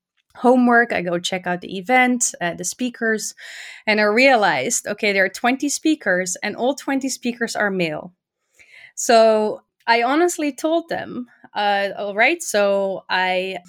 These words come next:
I looked at your lineup. I will be the only female, uh, speaker, and I'm sure there are tons of other female speakers who also deserve the opportunity to speak here.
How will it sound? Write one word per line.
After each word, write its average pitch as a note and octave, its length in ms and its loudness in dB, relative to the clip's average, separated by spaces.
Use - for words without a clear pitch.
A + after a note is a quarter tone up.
I F#3+ 120 2
looked A3+ 260 2
at A3 120 0
your F#3+ 160 4
lineup. D#4 500 4
I G#3+ 120 0
will G3+ 140 -6
be F#3 140 -10
the F3+ 140 -6
only G#3 380 -6
female, C#4 500 -4
uh, A#3+ 320 2
speaker, C#4 640 -4
and G3+ 180 -8
I'm G3 140 -4
sure B3 380 -2
there G#3+ 180 -2
are F#3+ 300 -2
tons F4+ 440 0
of C4+ 120 -8
other A3+ 220 0
female G#3 320 -8
speakers G3 460 -12
who G3+ 120 -14
also A#3 300 -14
deserve F#3 380 -10
the - 80 -12
opportunity F3+ 640 -12
to F#3 100 -16
speak D#4 300 -8
here. F3+ 320 -6